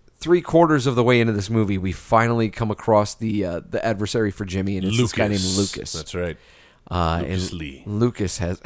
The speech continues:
Speaker 1: <laughs> that's what I thought too. I was like, "Lucas Lee." Uh, but he's played, he's played all ninety-seven Nintendo games.
Speaker 2: That's right. He's got this cool little case where he, like, whips them all out. And which one? I'm, I'm great at all of them. Your pick.
Speaker 1: Yeah, and he wears, like, a, a, like, a trench coat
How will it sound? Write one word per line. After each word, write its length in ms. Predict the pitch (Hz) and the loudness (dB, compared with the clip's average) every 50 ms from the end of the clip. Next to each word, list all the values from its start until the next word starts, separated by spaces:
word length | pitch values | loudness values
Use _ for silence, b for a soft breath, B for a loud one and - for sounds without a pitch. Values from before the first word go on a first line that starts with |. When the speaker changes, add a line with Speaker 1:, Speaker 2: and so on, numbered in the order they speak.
| 101 - - | -12 -12 -14
Speaker 1:
<laughs> 240 | - - - - - | -18 -20 -20 -8 -2
that's 180 | - 131 - - | -2 -2 0 4
what 80 | 131 110 | 4 4
I 80 | 104 | 4
thought 280 | 110 - 127 113 110 - | 6 6 6 4 4 4
too. 220 | 185 143 131 123 131 | 0 0 0 0 0
I 100 | 127 127 | 0 -2
was 80 | 127 | 0
like, 120 | 127 127 147 | 0 -2 -2
"Lucas 340 | 156 147 151 151 170 156 147 | 0 -2 -2 -2 -2 -2 0
Lee." 180 | 165 165 139 B B B B B B B B | 0 0 0 B B B B B B B B
Uh, 420 | 127 127 123 123 123 123 123 120 127 b b b b b b - | 4 6 8 8 8 6 6 4 -2 b b b b b b -2
but 140 | 107 120 120 | 2 2 4
he's 180 | 101 143 139 - | 4 2 0 0
played, 320 | - - 139 135 120 110 - | 0 0 2 2 2 2 0
he's 160 | 104 98 92 | -4 -6 -6
played 200 | - - 110 101 92 | -4 -4 -4 -2 0
all 200 | 76 95 101 98 | 0 0 0 0
ninety-seven 720 | 92 90 87 92 85 85 85 - - - 95 82 85 90 | 0 0 0 0 -2 -2 -4 -2 0 0 0 0 0 -4
Nintendo 440 | 90 90 87 90 95 87 87 90 87 | -6 -6 -4 -2 -2 0 0 -2 -2
games. 260 | 78 90 90 90 90 | -2 -4 -4 -2 -2
Speaker 2:
That's 160 | 90 90 87 | -2 -2 -2
right. 140 | 110 104 95 | -2 -2 -2
He's 140 | 92 - 95 | -4 -4 -2
got 140 | 120 117 - | -2 -2 -2
this 120 | 113 107 - | -2 -4 -4
cool 240 | - 131 127 123 | -2 0 0 2
little 180 | 117 117 113 104 | 2 0 0 -2
case 480 | - - - - 101 107 110 - - 113 | -4 -6 -4 -4 -2 -2 -2 -4 -4 -4
where 80 | 107 | -4
he, 60 | 107 | -2
like, 160 | 104 98 92 82 | -4 -4 -6 -6
whips 220 | 87 101 95 - | -8 -8 -8 -8
them 120 | - 95 | -6 -4
all 220 | 95 92 90 87 90 | -4 -2 -2 -2 -2
out. 260 | 92 90 90 95 - | -2 -2 -2 -4 -6
And 160 | 78 90 95 104 | -8 -8 -4 -4
which 200 | 120 117 - - | -4 -4 -4 -6
one? 280 | 127 143 131 92 80 - - - | -6 -6 -6 -6 -8 -12 -10 -8
I'm, 180 | 90 92 85 85 - - | -8 -8 -8 -10 -12 -12
I'm 160 | - 87 87 82 | -12 -10 -10 -8
great 220 | - 92 90 92 | -8 -6 -6 -6
at 100 | 87 82 | -6 -6
all 160 | 85 90 104 | -6 -6 -8
of 60 | 95 | -8
them. 100 | 78 73 | -10 -12
Your 120 | 76 80 82 | -12 -12 -10
pick. 320 | - - 92 95 - - - | -10 -10 -12 -12 -12 -14 -10
Speaker 1:
Yeah, 640 | 90 98 104 101 101 101 98 87 85 - - - - b b b b b | -2 0 0 2 2 0 -2 -2 -4 -6 -6 -8 -12 b b b b b
and 100 | 92 101 | -2 0
he 80 | 104 | 0
wears, 300 | 101 110 113 107 107 101 | 2 2 2 2 2 -2
like, 140 | 101 92 - | -4 -6 -8
a, 160 | 80 80 - b b b b b _ - | -10 -14 -14 b b b b b _ -10
a, 80 | 101 - - - - | -10 -10 -12 -10 -6
like, 160 | 117 107 - | -4 -4 -4
a 60 | 65 | -6
trench 580 | - - - - - 117 110 120 - - - - | -10 -10 -10 -4 -2 -2 -2 -2 -4 -6 -10 -2
coat 320 | - 131 123 123 - - | 4 6 6 6 4 0